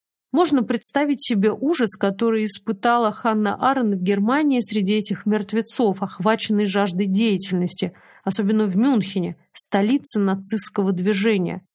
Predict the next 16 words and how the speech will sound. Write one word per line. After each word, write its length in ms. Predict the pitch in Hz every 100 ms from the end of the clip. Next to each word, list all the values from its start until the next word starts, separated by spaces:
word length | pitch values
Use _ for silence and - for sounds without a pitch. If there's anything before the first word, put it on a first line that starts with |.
| _ _ -
Образ 420 | 190 180 190 -
живых 380 | 175 190 190 -
призраков 580 | - 311 320 269 202 - _ _ -
у 60 |
Ханны 380 | 214 277 269 247 -
Аренд 320 | 294 285 262
своеобразное 840 | - 233 214 247 262 247 233 - _
эхо 280 | 254 247 -
её 360 | 214 226 226 -
описания 680 | 202 220 - 240 226 233 214
мира 460 | 214 220 240 220
живых 440 | 190 220 220 - -
трупов 540 | 269 262 190 175 - _
в 140 | - -
концентрационных 880 | 208 - 208 196 - 208 202 196 202
лагерях. 540 | 190 214 175 160